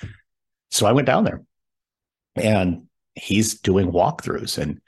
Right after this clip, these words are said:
you know, we stayed in the room for a little bit, and we stepped out in the hallway, and he's like, "Okay, what'd you see?" And I'm like,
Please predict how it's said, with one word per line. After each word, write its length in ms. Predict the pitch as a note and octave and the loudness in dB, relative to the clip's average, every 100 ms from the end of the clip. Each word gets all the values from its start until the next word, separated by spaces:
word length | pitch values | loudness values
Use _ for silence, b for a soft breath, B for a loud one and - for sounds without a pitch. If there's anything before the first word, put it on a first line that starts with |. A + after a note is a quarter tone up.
| b b b b _ | b b b b _
you 140 | G3 E2+ | -8 -4
know, 100 | E2 | -2
we 180 | E2 - | -2 -2
stayed 320 | - - G#2 | -4 0 2
in 80 | G#2 | 4
the 80 | |
room 140 | G2 G#2+ | 4 2
for 80 | G#2+ | 2
a 40 | |
little 120 | F#2+ | 2
bit, 180 | F#2+ G#2+ | 2 0
and 80 | - | -2
we 60 | F2+ | -6
stepped 300 | - G#2+ - | -2 -2 0
out 120 | F#2+ | -2
in 40 | |
the 60 | G2+ | -2
hallway, 420 | E2+ F#2+ G2 B2 | 2 2 4 2
and 100 | G2+ | 0
he's 180 | E2+ - | -2 -2
like, 180 | D#2 - | -2 -2
"Okay, 220 | - D#3+ | 0 2
what'd 200 | G2 G#2+ | 2 0
you 60 | - | -2
see?" 340 | - D#3 F3+ | 0 0 2
And 80 | F#2 | 0
I'm 100 | E2 | -2
like, 360 | - G2+ - | -2 -4 -6